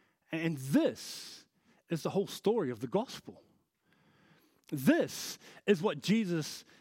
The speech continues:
had to come to this life. This is why he clothed himself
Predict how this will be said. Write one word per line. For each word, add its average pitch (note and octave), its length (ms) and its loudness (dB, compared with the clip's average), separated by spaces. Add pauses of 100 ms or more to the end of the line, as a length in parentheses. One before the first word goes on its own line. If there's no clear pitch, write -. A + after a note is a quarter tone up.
had G#3+ 300 0
to F#3+ 100 2
come D#3 600 0 (540)
to G3 140 4
this G3 220 0
life. F#3+ 240 -4 (880)
This G3 760 2 (280)
is G3+ 340 4
why F#3 560 2 (240)
he C#4 320 6 (640)
clothed B3 760 2
himself D#3 720 -2